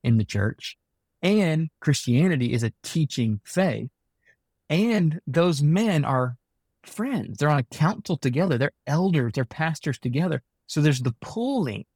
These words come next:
of their power. And I think i-, in light of that, many pastors don't, humble pastors don't realize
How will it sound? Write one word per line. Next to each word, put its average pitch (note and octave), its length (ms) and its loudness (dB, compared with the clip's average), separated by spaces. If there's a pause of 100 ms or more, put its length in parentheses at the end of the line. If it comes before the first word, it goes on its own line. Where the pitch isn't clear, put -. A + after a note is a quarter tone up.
(160)
of A#2 140 -4
their A2+ 120 0
power. A2 340 -4 (640)
And C#3+ 120 0
I B3+ 80 2
think B3 260 -4
i-, - 40 -10
in C#3+ 340 0
light G3 180 2
of D#3 40 2
that, A#2+ 200 2
many G3+ 300 2
pastors A#2+ 720 -4 (440)
don't, E3 260 2
humble A3 320 2
pastors - 680 -6 (420)
don't D#3 240 0
realize B2+ 720 2